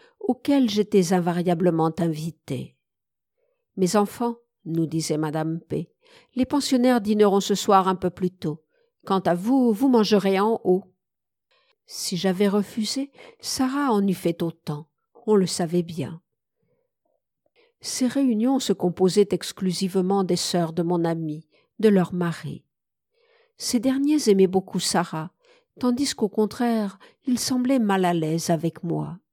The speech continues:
Comment expliquer cela ? Ce malaise était à peine perceptible. Il fallait être moi pour le deviner.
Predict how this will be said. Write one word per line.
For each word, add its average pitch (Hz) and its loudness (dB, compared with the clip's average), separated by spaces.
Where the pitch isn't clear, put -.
Comment 156 -4
expliquer 156 -8
cela ? 151 -6
Ce - -6
malaise 254 2
était 190 0
à 185 2
peine 180 0
perceptible. 160 -6
Il 233 -4
fallait 269 0
être 196 -2
moi 165 -2
pour 180 2
le 165 2
deviner. 156 -4